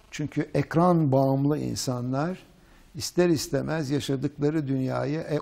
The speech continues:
o ekran ve ben, e, ilişkisi kurdukları için de paylaşma problemi. Yani bir başka benle,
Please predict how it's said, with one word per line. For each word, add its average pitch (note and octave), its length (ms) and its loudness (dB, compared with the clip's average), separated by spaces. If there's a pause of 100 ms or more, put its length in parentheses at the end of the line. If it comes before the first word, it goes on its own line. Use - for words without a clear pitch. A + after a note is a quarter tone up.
o D3+ 140 0
ekran D3 640 -2 (120)
ve C3+ 180 -2
ben, C#3+ 300 4 (1160)
e, - 40 -10 (1300)
ilişkisi D3 600 0
kurdukları C#3+ 600 -2
için B2+ 420 -6
de E3 120 0
paylaşma C3+ 720 0
problemi. F#2+ 640 -8 (560)
Yani C3+ 240 2
bir C#3+ 140 4
başka C#3+ 480 4
benle, C#3 500 2